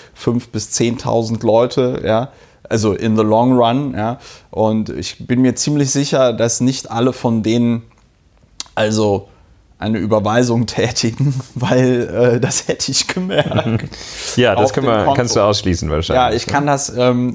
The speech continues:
Speaker 1: nach einer ersten vorsichtigen <laughs> Einschätzung meines Hauses kann ich das tatsächlich, ähm, gibt's keinen, keinen Hinweis darauf, dass das passiert. Aber das kann sich ja alles noch,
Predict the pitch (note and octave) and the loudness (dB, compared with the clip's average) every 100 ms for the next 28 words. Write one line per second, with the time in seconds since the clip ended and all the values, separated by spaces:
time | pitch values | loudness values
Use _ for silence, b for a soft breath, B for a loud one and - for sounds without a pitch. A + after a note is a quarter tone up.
0 | F#2 A2+ A#2+ A#2+ A#2 A#2+ - C3 - C3+ | -4 -2 -2 -2 -2 -2 -2 -2 0 0
1 | C3 - B2+ C3+ C3+ C#3 - - - B2+ | 0 -2 0 2 0 -2 -2 -4 -2 0
2 | A#2 A#2 A#2 A#2 A#2 B2 A#2 - A#2+ A#2+ | 2 2 2 2 2 2 0 -2 -2 -2
3 | - A2 - A2+ - A2 - A2 - B | -2 -4 -4 -6 -4 -4 -6 -12 -14 B
4 | B B B - G2 A2 G#2+ - - - | B B B -6 -2 0 -2 -4 -6 -2
5 | A#2+ A#2+ A2+ G2 A#2+ A#2 A#2+ C3 A2+ F#2+ | 0 0 -2 -4 -2 0 2 2 0 -4
6 | - - - F#2+ G#2+ G#2 A2 - A#2+ - | -6 -6 -6 -2 -2 0 -2 -2 -4 -2
7 | A#2 - D#3 D#3+ - E3+ D#3+ - B2 B2+ | -2 0 2 0 -2 -4 -2 -2 -2 -2
8 | C3 B2+ A2+ | -2 -2 -4